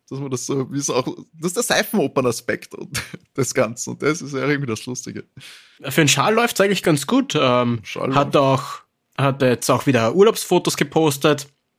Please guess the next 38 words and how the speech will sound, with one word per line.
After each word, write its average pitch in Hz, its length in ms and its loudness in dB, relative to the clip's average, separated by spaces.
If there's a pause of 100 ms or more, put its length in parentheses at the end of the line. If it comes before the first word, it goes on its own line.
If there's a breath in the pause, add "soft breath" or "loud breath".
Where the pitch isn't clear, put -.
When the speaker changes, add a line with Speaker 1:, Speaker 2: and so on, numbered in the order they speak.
(140)
Speaker 2:
Diesmal, 147 440 4 (180 loud breath)
also 143 180 2
das 160 140 2
muss 202 160 4
ich 165 60 4
ja 165 80 4
noch 143 180 0
sagen, 156 340 2
er 143 60 4
hat, 139 220 -2
äh, 135 260 4 (260 loud breath)
vor 147 280 4
einem 156 260 2
Tag 147 220 4
oder 147 100 2
vor 139 140 0
zwei 135 260 0
Tagen 147 320 2
hat 139 120 2
er 139 60 4
jetzt 131 360 0
mal 123 220 2
wirklich 139 300 2
private, 139 640 2 (460)
äh, 143 260 0
Urlaubsfotos 170 520 2
gepostet, 165 640 2 (120)
vom 120 200 -2
Römispiel 139 440 4
mit 127 180 4
der 131 80 4
Oma, 143 360 4 (180)
oder, 113 340 0 (340)
weiß 104 180 -4
ich 123 40 2
nicht, 117 160 -4
Mutter, 135 380 0
ich, - 240 -8